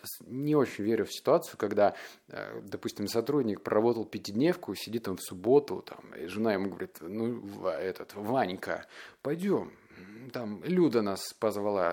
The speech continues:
И он такой: «Да не, мне что-то презентацию надо сделать». То есть, как бы должно быть не в ущерб личному пространству. Поэтому я считаю, что нужно сделать. Во-первых, а, обсуждать, прочитать одну идею точно,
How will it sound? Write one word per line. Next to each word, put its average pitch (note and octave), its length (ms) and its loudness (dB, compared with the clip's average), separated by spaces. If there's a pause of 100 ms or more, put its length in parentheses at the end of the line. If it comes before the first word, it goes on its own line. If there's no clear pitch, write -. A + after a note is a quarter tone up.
(100)
И D3+ 140 -4
он C#3 180 -2
такой: B2 240 -6
«Да F#3+ 140 4
не, G3+ 180 -2
мне A2+ 180 -8
что-то - 220 -12
презентацию G#2+ 760 -10
надо F#2+ 180 -4
сделать». A2 320 -4 (300)
То - 80 0
есть, - 140 0 (300)
как E3 200 8
бы D#3 160 6
должно C3+ 400 6
быть D#3+ 240 -2
не C#3+ 160 4
в C3+ 100 0
ущерб - 480 2
личному A#2 440 -2
пространству. A2 680 2
Поэтому C#3+ 360 6
я D3 140 4
считаю, D3 240 6
что C#3 180 -2
нужно F#2+ 280 0
сделать. F2+ 260 0
Во-первых, A#2+ 460 4 (600)
а, C#3+ 300 6
обсуждать, F3+ 840 4
прочитать D#3+ 680 0
одну C#3 380 2
идею C3+ 400 4
точно, A#2+ 560 -4